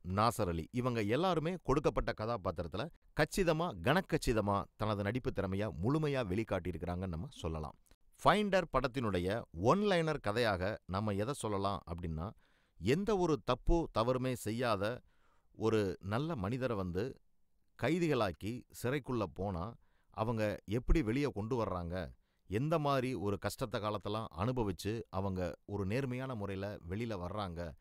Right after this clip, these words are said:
பண கஷ்டத்துக்காக உள்ள போய் மாட்டிக்கிட்டு எப்படி வெளியில வர்றாங்க அப்படிங்கிற ஒரு கதையை வந்து இயக்குனர் ரொம்ப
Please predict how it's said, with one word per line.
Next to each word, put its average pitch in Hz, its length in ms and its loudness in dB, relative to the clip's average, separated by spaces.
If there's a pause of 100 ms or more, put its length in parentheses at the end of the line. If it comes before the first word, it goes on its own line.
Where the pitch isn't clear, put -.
(260)
பண 139 200 0
கஷ்டத்துக்காக 127 680 -4
உள்ள 120 320 -4
போய் 107 180 -4
மாட்டிக்கிட்டு 92 580 -6 (100)
எப்படி 101 280 -4
வெளியில 107 280 -4
வர்றாங்க 104 400 -4
அப்படிங்கிற 98 480 -6
ஒரு 85 160 -8
கதையை 104 320 -6
வந்து 80 240 -6 (600)
இயக்குனர் 107 500 0 (340)
ரொம்ப 156 260 0